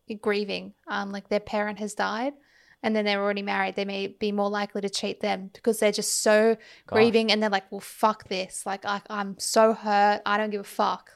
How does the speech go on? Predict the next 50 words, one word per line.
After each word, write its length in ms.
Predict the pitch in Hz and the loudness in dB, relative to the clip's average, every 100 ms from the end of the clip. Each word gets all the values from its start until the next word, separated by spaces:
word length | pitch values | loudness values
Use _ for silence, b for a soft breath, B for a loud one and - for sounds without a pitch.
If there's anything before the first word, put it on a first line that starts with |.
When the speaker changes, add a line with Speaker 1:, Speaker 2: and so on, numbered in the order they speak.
| - | -4
Speaker 1:
Like, 320 | 202 202 - | -2 0 -2
I'ma 200 | 208 202 | -6 -6
do 200 | 208 202 | -6 -4
this," 320 | 196 202 - | -4 -4 -8
kind 220 | - 208 | -14 -12
of 60 | 208 | -6
Speaker 2:
Yeah, 100 | 135 | -2
Speaker 1:
thing. 240 | 143 156 | 0 0
Speaker 2:
it 80 | 160 | -2
can 160 | 175 170 | -2 2
be 80 | |
a 80 | 180 | 4
way 240 | 160 165 214 | 8 6 6
to, 440 | - 196 165 123 | 0 4 4 4
Speaker 1:
Yeah. 240 | 220 131 123 | 2 0 0
Speaker 2:
um, 240 | 113 113 | -2 -10
gain 280 | 127 127 127 | 2 4 4
control 480 | 123 131 120 123 147 | -2 -4 0 2 0
again. 360 | 135 104 95 92 | 0 -2 -4 -2
Speaker 1:
Or 220 | - 285 | 6 6
Speaker 2:
If 40 | 277 | 6
Speaker 1:
self-sabotage. 920 | 247 233 - 196 135 202 202 147 143 | 2 2 -2 -4 -4 -2 0 0 -2
Speaker 2:
you, 40 | - - | -6 -6
y-, 140 | 269 139 | -4 -2
yeah, 300 | 139 135 131 | 6 8 8
self, 280 | 147 147 139 | 6 0 -2
Speaker 1:
<laughs> 40 | |
Yeah. 80 | - 120 | -4 0
Speaker 2:
yes, 360 | 123 117 151 | 2 2 0
that's 260 | 117 113 - | -6 -8 -8
true. 300 | - 113 160 | -6 -6 -6
Maybe 220 | 131 113 | -8 -10
you 60 | 107 | -10
consciously 440 | - 120 135 - | -8 -8 -6 -6
think 180 | 110 147 | 0 4
it's 140 | 214 | 4
Speaker 1:
Yeah. 160 | 240 226 | 6 6
Speaker 2:
control 320 | 214 147 139 | 8 10 8
and 100 | 139 | 6
then 360 | 139 135 131 131 B B B B | 2 0 -4 -10 B B B B
subconsciously 720 | - - 123 123 117 - - 117 | -4 0 0 0 -4 -4 -6 -6
it's 100 | - | -2
Speaker 1:
<laughs> 40 | |
Yeah. 120 | 117 | -2
Speaker 2:
self-sabot-, 400 | 113 - 117 - | 0 -2 -2 -4
oh 140 | 123 120 | -6 -10
God. 360 | - 107 107 107 - | -8 -8 -10 -14 -6
Um, 360 | 113 113 120 123 | -2 -2 -2 2
Speaker 1:
<laughs> 40 | |
Speaker 2:
yeah. 640 | 330 320 - 302 294 294 | 4 4 6 4 6 4